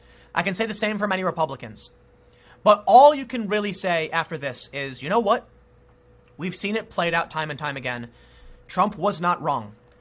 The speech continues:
You don't have to like the man. I certainly don't, and neither does Fareed Zakaria. It is not some kind of virtue signal to say this. Many people are like, "Oh, Tim's simply saying he doesn't like Trump to signal to the left." No,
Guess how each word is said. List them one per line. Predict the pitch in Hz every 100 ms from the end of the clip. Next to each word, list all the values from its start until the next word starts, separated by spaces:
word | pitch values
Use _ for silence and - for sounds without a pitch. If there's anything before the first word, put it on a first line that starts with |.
| -
You | -
don't | 139 170 202 208
have | 180 202 196
to | 202
like | 180 185 185
the | 175
man. | 165 139 120
I | 104 156
certainly | 190 208 202 180 180
don't, | 175 226 233
and | 156 170
neither | 165 233 247
does | 240 208 202 -
Fareed | 196 165 165 147
Zakaria. | 180 214 254 175 95 - - - - -
It | 214
is | 226 156
not | 180 185 240 -
some | 254 247
kind | 240 208 208 202
of | 160
virtue | 165 208 208
signal | 180 170 160
to | 180
say | - 175 170
this. | 120 - - - - - - -
Many | 180 226
people | 226 233 226
are | 208
like, | 190 180 226
"Oh, | 240
Tim's | 226 247 254 233
simply | 226 208 208
saying | 196 208 196 180
he | 180
doesn't | 190 185 170
like | 151 156 -
Trump | - 202 202 -
to | 156
signal | - 175 151 135
to | -
the | 139
left." | 131 123 113 -
No, | 131 262 -